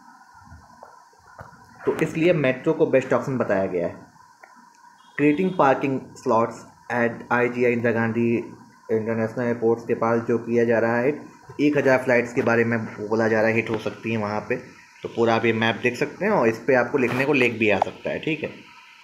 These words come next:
चलिए अगला देखते हैं। अगली जो सबसे बड़ी खबर हमने अभी आपको cover करके बताया भी था, India Greece elevate ties to strategic partnership, ठीक है।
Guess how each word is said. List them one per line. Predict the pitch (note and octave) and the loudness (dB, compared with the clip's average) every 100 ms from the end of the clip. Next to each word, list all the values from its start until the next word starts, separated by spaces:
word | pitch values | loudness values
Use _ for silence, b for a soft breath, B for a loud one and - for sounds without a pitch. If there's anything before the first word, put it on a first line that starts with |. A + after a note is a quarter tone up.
| - E2 | -14 -8
चलिए | F2 F2 | -6 -6
अगला | - G#2+ A#2 | -6 -4 -2
देखते | A#2 - - | 0 -2 -4
हैं। | C3 - | -4 -4
अगली | A#2+ C#3 | -4 -2
जो | C3+ C3+ | -2 -2
सबसे | C#3 | -2
बड़ी | A#2+ C3+ | 2 2
खबर | C3 C3+ | 2 2
हमने | C#3 C3 | 2 2
अभी | B2+ | 0
आपको | B2 C3+ | 0 0
cover | A#2+ | 0
करके | B2 B2 | 0 0
बताया | A#2+ A#2+ B2 | 0 2 2
भी | |
था, | B2 - | 0 -2
India | C3 C#3 D3+ | -2 0 2
Greece | C#3 C#3+ C#3 B2+ | 2 0 0 -2
elevate | B2+ B2+ B2+ B2 | 0 2 0 0
ties | A#2 A2 A2+ B2 - B B B - | 2 4 2 -2 -14 B B B -4
to | C3+ A#2+ | -4 -4
strategic | - A#2+ A#2+ B2 - | -2 0 0 -2 0
partnership, | A2 G#2+ G#2+ - G2 - - - - | 0 0 -4 -2 -4 -4 -16 -20 -10
ठीक | C#3+ C#3 | -8 -6
है। | A2+ | -8